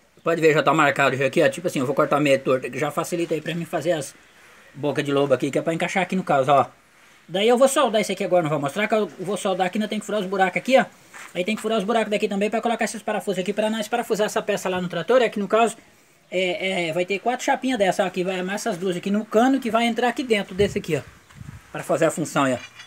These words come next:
Deixa eu adiantar aqui, eu vou meter só dentro disso aqui, não vou nem mostrar isso aqui, aí eu vou furar aqui,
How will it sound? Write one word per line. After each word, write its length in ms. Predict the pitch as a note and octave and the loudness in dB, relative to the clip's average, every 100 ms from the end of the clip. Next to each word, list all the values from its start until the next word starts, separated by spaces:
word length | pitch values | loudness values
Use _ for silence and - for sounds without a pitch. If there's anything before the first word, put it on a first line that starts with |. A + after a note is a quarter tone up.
| - - - _ | -20 -20 -20 _
Deixa 220 | A3 - | -6 0
eu 40 | C4 | 2
adiantar 500 | B3 C4 G#3+ F#3+ G3+ | 2 0 0 4 4
aqui, 160 | F3+ | 4
eu 80 | C4 | 4
vou 120 | A#3 | 6
meter 200 | C4 D4 | 4 2
só 140 | C4+ C4+ | 4 4
dentro 160 | A3+ | 2
disso 100 | G#3 | 0
aqui, 140 | G3+ A#3+ | -2 0
não 80 | B3+ | 4
vou 80 | |
nem 100 | C#4+ | 4
mostrar 280 | F#4 D4 C#4 | 6 4 2
isso 100 | B3+ | 0
aqui, 100 | A3+ | 2
aí 80 | A#3 | 4
eu 80 | C4 | 6
vou 120 | C#4+ | 4
furar 280 | C#4 B3 G#3+ | 4 6 6
aqui, 320 | E3+ D#4 | 4 4